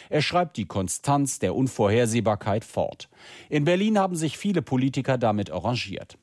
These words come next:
Mit dem Schlimmsten rechnen heißt die Devise. Was dieser Mann ankündigt, das könnte er auch umsetzen,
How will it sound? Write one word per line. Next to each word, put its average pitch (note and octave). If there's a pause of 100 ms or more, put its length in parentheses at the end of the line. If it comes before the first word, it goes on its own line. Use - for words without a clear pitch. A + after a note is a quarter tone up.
Mit F2+
dem A2
Schlimmsten E3
rechnen C#3
heißt B2
die D#3
Devise. D3+ (320)
Was D3+
dieser D#3+
Mann C3
ankündigt, D#3+
das -
könnte F3
er C3
auch C3
umsetzen, B2+